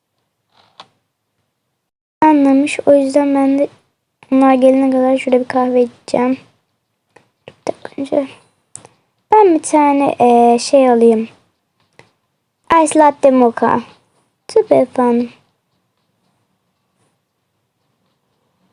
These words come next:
Koş abicim, geç kaldık.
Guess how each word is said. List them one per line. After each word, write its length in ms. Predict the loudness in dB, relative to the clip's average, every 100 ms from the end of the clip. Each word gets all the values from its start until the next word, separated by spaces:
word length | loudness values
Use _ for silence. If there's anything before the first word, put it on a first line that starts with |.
| _ _ _ _ _ -4
Koş 200 | -4 -2 -2
abicim, 640 | 0 0 0 -4 -2 0
geç 340 | 0 0 -4
kaldık. 600 | -8 -6 -2 0 -2 -4